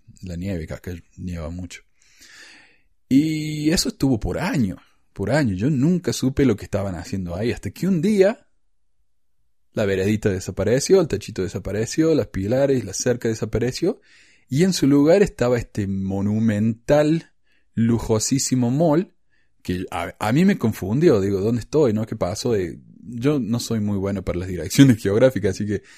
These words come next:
eso me, me, me voló la cabeza, digo, ¿dónde estoy? Estoy confundido, no sé qué pasa. Y era el mall nuevo. Lo primero que abrieron en el mall fue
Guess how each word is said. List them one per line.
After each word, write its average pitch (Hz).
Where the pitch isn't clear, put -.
eso -
me, -
me, 95
me 76
voló 92
la 120
cabeza, 104
digo, 92
¿dónde 131
estoy? 92
Estoy 85
confundido, 98
no 95
sé 90
qué 87
pasa. 107
Y 104
era 147
el 113
mall 107
nuevo. 196
Lo 107
primero 147
que -
abrieron 123
en 90
el 90
mall 90
fue 104